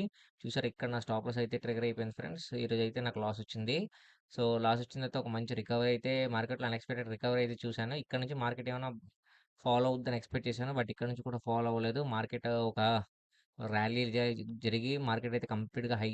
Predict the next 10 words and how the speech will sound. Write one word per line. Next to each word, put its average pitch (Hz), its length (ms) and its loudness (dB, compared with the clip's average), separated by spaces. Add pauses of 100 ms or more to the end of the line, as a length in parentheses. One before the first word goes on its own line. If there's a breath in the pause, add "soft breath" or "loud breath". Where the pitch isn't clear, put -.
(360)
హైగా 117 360 0
వెళ్ళిందనమాట. 113 500 0 (120)
ఎక్కడ 131 320 -2
నాకు 131 320 -6
ట్రేడ్ 123 280 -2
తీసుకునే 135 320 -6
ఆస్కారం 127 400 -2
కూడా 127 180 -4
కనిపించలేదనమాట. 110 680 -2 (420 loud breath)
ఇక్కడ 127 180 0